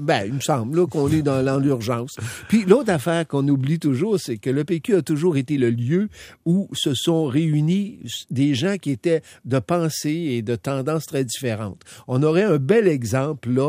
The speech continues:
encore une fois, d'une sorte de, d'étrange stabilité d'un parti politique comme le P Q, fait de, de gens qui ont des tendances différentes. Mais c'est l'histoire du P Q.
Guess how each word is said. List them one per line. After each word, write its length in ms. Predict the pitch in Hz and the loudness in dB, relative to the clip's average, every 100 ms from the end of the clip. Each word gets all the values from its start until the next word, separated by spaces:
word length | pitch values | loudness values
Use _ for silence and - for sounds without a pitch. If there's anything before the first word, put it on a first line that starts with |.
| 143 | 0
encore 280 | - 143 120 | -2 -2 -2
une 100 | 120 | -4
fois, 300 | - 120 147 - - - - - | -4 -2 -2 -6 -18 -20 -16 -8
d'une 260 | 120 160 | -2 -2
sorte 340 | - 226 196 151 | 2 0 0 0
de, 400 | 139 131 120 107 - | 0 2 0 -4 -10
d'étrange 720 | 123 117 180 - 196 185 - | -4 0 0 2 2 2 0
stabilité 800 | - - 135 131 120 120 147 147 | -2 0 0 0 -4 -4 -4 -2
d'un 180 | 117 98 | -2 -2
parti 380 | 117 110 - 127 | -4 -8 -8 -8
politique 540 | 117 101 104 131 110 | -8 -8 -10 -10 -8
comme 180 | 113 104 | -6 -6
le 80 | 107 | -6
P 240 | 101 101 | -8 -12
Q, 260 | - 135 143 | -10 -8 -8
fait 340 | - - 120 - | -8 -6 -6 -6
de, 420 | 92 101 90 82 - - - - _ | -10 -6 -6 -8 -12 -20 -20 -20 _
de 220 | 101 107 | -10 -8
gens 260 | 98 120 135 | -4 -4 -4
qui 520 | 110 - 101 101 95 | -8 -12 -10 -8 -8
ont 160 | 95 98 | -10 -10
des 260 | 92 101 92 | -10 -12 -12
tendances 560 | - 117 107 117 110 | -10 -8 -6 -6 -6
différentes. 480 | 95 - 104 104 - _ - 117 | -10 -10 -10 -10 -18 _ -14 -10
Mais 280 | 110 - _ _ _ _ 117 | -10 -12 _ _ _ _ -16
c'est 60 | |
l'histoire 400 | 110 101 131 131 | -14 -12 -8 -8
du 80 | 127 | -8
P 140 | 139 120 | -12 -12
Q. 160 | - | -16